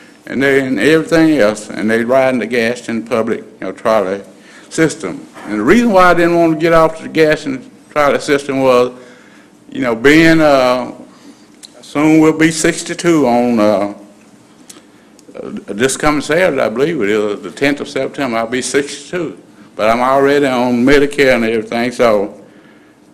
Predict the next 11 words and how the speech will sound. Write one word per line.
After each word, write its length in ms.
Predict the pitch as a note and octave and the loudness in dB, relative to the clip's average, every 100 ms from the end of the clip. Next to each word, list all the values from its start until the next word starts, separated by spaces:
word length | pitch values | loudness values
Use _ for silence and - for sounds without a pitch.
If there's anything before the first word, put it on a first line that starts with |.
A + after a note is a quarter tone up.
| - | -4
I'm 200 | C3 F3 | 0 4
able 280 | D#3 D#3 D#3 | 4 4 2
to 120 | D3+ | 2
ride 280 | D3 D3 C#3+ | 4 4 2
the 60 | |
Gadsden 460 | D3 D3+ D3 - C3 | 4 4 4 -2 -6
trolley 380 | - D3 C#3 B2+ | 0 2 2 0
system 460 | C#3+ C#3 C#3 C3 | -2 -2 -6 -8
for 140 | - - | -8 -8
twenty-five 720 | - D#3+ D#3 D#3 C#3+ C#3+ C#3 | 0 2 4 4 4 4 2
cents. 480 | - A2 D#2 - | 0 -4 -4 -12